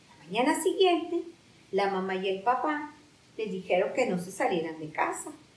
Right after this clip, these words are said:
que cuidaran la casa porque ellos iban a ir a buscar algo que comer. En eso estos niños se fueron, pero dijeron, "¿Qué vamos a hacer para poder no perdernos?". Y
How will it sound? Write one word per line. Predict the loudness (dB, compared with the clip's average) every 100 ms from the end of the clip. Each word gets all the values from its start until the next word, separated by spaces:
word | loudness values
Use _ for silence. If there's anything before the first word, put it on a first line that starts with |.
| -20 -20 -16
que | -14
cuidaran | -8 0 4 4 4
la | 2
casa | 2 0 0 0
porque | -2 0
ellos | -2 -2 -4 -8
iban | -4 -2
a | -2
ir |
a | -2
buscar | -4 -8 -6 -2 0 -2 -12 -20 -8
algo | 2 4 4 0
que | -4 -6
comer. | -4 -4 -4 -8 -14 -20 -20 -20 -20 -18
En | -8 -6
eso | -4 -4
estos | -6 -4 -2
niños | 0 0 0 0 -4 -10 -18 -20 -20 -20
se | -4 2 2 2
fueron, | 2 4 4 -4 -16 -20 -20 -20 -20 -20 -20 2 12
pero | 12 12
dijeron, | 12 2 2 2 0 -8 -10
"¿Qué | -8
vamos | -4 -2 -4 -2
a | -4
hacer | 0 2 0 -4 -14 -6
para | 2 2 2 -2
poder | -2 0 -2
no | -4 -4
perdernos?". | -2 2 6 6 4 -2 -6 -16 -20 -20 -20 -14
Y | -12